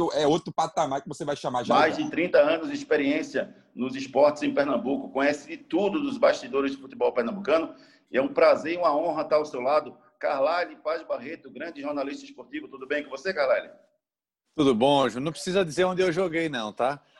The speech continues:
Speaker 3: É, senão Chiquinho e Ricardinho vão ficar, vão ficar com inveja. Mas é um grande prazer estar do lado dessas feras todas, feras dentro do gramado e fora do gramado também, os dois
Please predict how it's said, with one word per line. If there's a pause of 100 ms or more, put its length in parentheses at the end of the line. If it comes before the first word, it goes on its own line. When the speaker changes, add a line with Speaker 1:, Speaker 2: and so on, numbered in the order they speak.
(240)
Speaker 3:
É,
senão
Chiquinho
e
Ricardinho
vão
ficar, (200)
vão
ficar
com
inveja. (580)
Mas
é
um
grande
prazer
estar
do
lado
dessas
feras
todas,
feras
dentro
do
gramado
e
fora
do
gramado
também,
os
dois